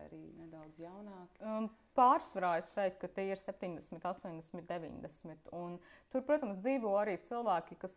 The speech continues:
Speaker 2: ir, uh, stipri gados jaunāki, četrdesmit plus, piecdesmit plus, kuriem varbūt, uh, kādas garīga rakstura, uh, traucējumi. Viņi nav daudz tur, bet viņi tur ir. Un, protams, ka viņi arī ir, ir, ir šajā, uh, kopējā vidē,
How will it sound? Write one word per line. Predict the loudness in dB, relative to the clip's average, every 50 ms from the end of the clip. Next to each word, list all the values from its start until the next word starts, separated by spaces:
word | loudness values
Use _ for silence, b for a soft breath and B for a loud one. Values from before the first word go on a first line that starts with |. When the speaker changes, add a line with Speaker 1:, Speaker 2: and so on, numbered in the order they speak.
| -8
Speaker 2:
ir, | -4 -4 -2 -2 0
uh, | 0 0 0 -2 -4 -8
stipri | -6 -6 -6 -4 -4 -6 -6 -2
gados | -2 -2 -2 -2 -4 -4 -6 -6
jaunāki, | -4 -2 0 0 -2 -2 -4 -4 -6 -6 -8 -8 -6 -6 -4 -4 -4 -6 -6 -8 -10 -12 -12 -12 -14 -16
četrdesmit | -8 -8 -4 -4 -2 -2 -4 -4 -6 -12 -14 -12
plus, | -8 -8 -8 -8 -8 -8
piecdesmit | -6 -6 -4 -4 -4 -6 -8 -12 -14 -12 -8
plus, | -8 -8 -8 -10 -14
kuriem | -12 -10 -10 -8 -10 -12 -10
varbūt, | -10 -10 -10 -8 -10 -12 -14 _ _
uh, | -8 -8 -8 -8
kādas | -8 -6 -6 -4 -4 -6 -10 -16 _ _
garīga | -8 -4 -2 -2 -2 -2 -4 -4 -4 -4 -4
rakstura, | -4 -6 -10 -12 _ -6 -4 -2 -2 -4 -4
uh, | -6 -8 -10 -12 -14 -4
traucējumi. | 2 4 4 4 4 2 -2 -4 -4 -2 -4 -6 -6 -8
Viņi | -10 -10 -8 -8
nav | -6 -6 -6 -4
daudz | -2 -2 -2 -2 -4 -6 -8 -10
tur, | -12 -12 -12
bet | -14 -14 -12
viņi | -10 -10 -10 -10
tur | -10 -8 -6 -4
ir. | -4 -4 -6 -8 B B B B B B B B B B _
Un, | -6 -2 -2 0 0 -2 2
protams, | 2 4 4 4 0 -4
ka | -6 -4
viņi | -4 -2 0 0
arī | 0 0 0 0 0
ir, | -2 -4 -6
ir, | -6 -4 -4 -4 -4 -4
ir | -8 -12 -12 -14
šajā, | -12 -10 -8 -8 -6 -4 -4
uh, | -4 -4 -6 -8 -8 -8 -10 -10
kopējā | -6 -8 -8 -6 -4 -4 -2 -2 -2 -2 -4 -4
vidē, | -6 -6 -4 -4 -4 -2